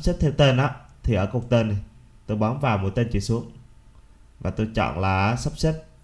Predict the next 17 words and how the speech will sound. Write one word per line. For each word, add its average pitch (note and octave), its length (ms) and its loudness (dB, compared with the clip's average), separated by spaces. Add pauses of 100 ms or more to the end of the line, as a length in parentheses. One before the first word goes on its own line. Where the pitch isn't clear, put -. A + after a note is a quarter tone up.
(580)
từ F#2+ 120 -4
A G2 180 -4
tới G#2+ 160 -6
Z A#2+ 220 -4
này. G2 100 -10 (1040)
Đó. F2 220 -4 (1800)
Các - 40 -14
bạn - 100 -8
thấy A2 140 -2
không? A2 120 -8
Lúc B2 100 -4
này B2+ 140 -2
nó A2 120 -4
đã F#2+ 120 -2
sắp B2 160 -6
xếp D3 180 -2
rồi A2 140 2